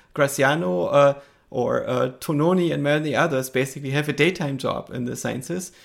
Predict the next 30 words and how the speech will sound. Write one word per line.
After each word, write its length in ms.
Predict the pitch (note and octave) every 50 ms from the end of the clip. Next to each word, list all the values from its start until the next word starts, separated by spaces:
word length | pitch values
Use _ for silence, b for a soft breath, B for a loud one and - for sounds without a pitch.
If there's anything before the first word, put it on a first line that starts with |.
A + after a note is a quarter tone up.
| b b b b -
uh, 140 | C#3+ C#3 -
and 160 | C#3 C#3 C#3
the, 320 | - C#3 C3 C3 B2+ B2+ -
uh, 200 | B2+ B2+ A#2+ A#2+
philosophical 540 | - D3+ C#3+ C3 - E3+ F3+ - F3+ D#3+
contributions 680 | D3 - D#3 D3 D3 D#3+ C3+ - D#3 F3+ F#3 - D3 B2+
that 120 | C#3 C3
they 120 | - C3+ B2
do, 240 | B2 C#3 C#3 C#3 C3+
they 120 | C3 B2+
do 220 | B2 - C#3+ D3+
on 160 | D3+ C3+ C3 C3
the 100 | B2+ B2
side. 380 | - - D3 C3+ B2 - -
It's 160 | A#2 - -
also 460 | - - C3 C#3 - - D3 C#3+ C3+ -
in 100 | B2+ B2+
many 220 | B2 B2 C3 C3+
ways 240 | B2+ A2 A2+ - -
true 160 | - - B2+
for 160 | B2+ - B2+
us. 300 | G#2 A#2 A2 - - - _ _ _ B B B B B B B B B B
And 200 | C#3 C3+ C3+ C#3
it's 200 | C#3 C#3 - -
not, 320 | D#3+ D#3+ F3+ F3+ - -
uh, 500 | - D3 D3 C#3+ C#3+ C#3+ C#3+ C#3 C3 - - -
that 220 | - D3 C#3 C3+ -
we 120 | C#3+ C#3
feel 400 | C3+ - - D#3 D#3 E3 E3 D#3+ D3
that, 200 | D3 C#3 C#3